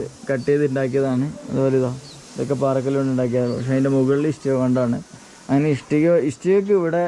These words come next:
പഞ്ചാബിനെ അപേക്ഷിച്ച് വില കൂടുതലാണ്. കാരണം പഞ്ചാബിൽ നിന്നാണ്, ഇവിടെ മണ്ണ് കിട്ടാൻ പ്രയാസമാണല്ലോ. അപ്പോൾ അതുകൊണ്ട് തന്നെ, ആ, ഇഷ്ടികകൾക്ക്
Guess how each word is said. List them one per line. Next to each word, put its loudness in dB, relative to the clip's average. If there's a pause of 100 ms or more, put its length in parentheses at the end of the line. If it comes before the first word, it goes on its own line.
(240)
പഞ്ചാബിനെ 2
അപേക്ഷിച്ച് 2 (100)
വില 4 (100)
കൂടുതലാണ്. 0 (380)
കാരണം 0
പഞ്ചാബിൽ 0
നിന്നാണ്, 0 (160)
ഇവിടെ 0 (140)
മണ്ണ് 0
കിട്ടാൻ 2
പ്രയാസമാണല്ലോ. -2 (840)
അപ്പോൾ 0
അതുകൊണ്ട് 0
തന്നെ, -2 (460)
ആ, -2 (480)
ഇഷ്ടികകൾക്ക് 0